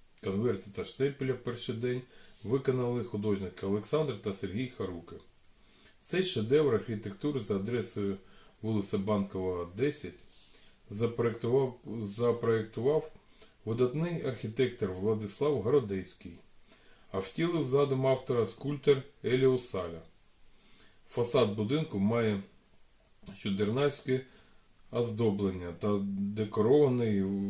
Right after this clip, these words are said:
виконаними з цементу головами оленів, слонів, жирафів, ящерок,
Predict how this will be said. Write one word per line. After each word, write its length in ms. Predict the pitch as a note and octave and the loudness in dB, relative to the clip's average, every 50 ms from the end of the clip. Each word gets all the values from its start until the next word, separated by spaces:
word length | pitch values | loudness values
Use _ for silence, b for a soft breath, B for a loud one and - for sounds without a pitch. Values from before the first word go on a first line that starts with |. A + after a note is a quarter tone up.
| G2+ G2+ E2+ | -4 -4 -6
виконаними 840 | G#2 G#2 G2+ G#2 A2+ A2+ - - C3+ B2 A#2 A2 G#2+ G#2 G#2 G#2 G2 | -8 -8 -6 -6 -6 -6 2 2 2 4 4 2 2 2 4 2 0
з 100 | G2 - | 0 -2
цементу 480 | - G#2+ A2 B2+ C#3+ C#3 C3+ - G#2 F#2 | -2 -2 0 2 2 0 0 -2 -4 -2
головами 540 | G2 G2+ G2 F#2+ G2 A2+ - C3 B2+ C3 - | 0 0 0 2 2 2 0 0 -2 -2 -4
оленів, 640 | - B2 A2+ G#2+ G#2 A2+ B2 A#2 A2 G#2+ G#2+ G#2+ | -4 -4 0 0 0 0 0 -2 -4 -6 -6 -8
слонів, 500 | - - - A2 A2 G#2+ G#2 A#2 A#2+ A#2+ A2 - b b b b b b b b b b b - | -12 -8 -4 -4 -2 -2 -2 -2 -4 -6 -8 -14 b b b b b b b b b b b -10
жирафів, 680 | G2+ F#2+ G#2+ G#2+ G#2+ A#2 C3 C3+ C3 - A2+ G2+ F#2 F#2 | -4 2 4 4 6 6 4 4 4 0 -4 -4 -6 -4
ящерок, 640 | F#2 G2+ A2+ A#2+ A#2 - - - A2+ A2+ A2+ G#2+ | 0 0 2 2 2 0 -2 -4 -4 -4 -4 -4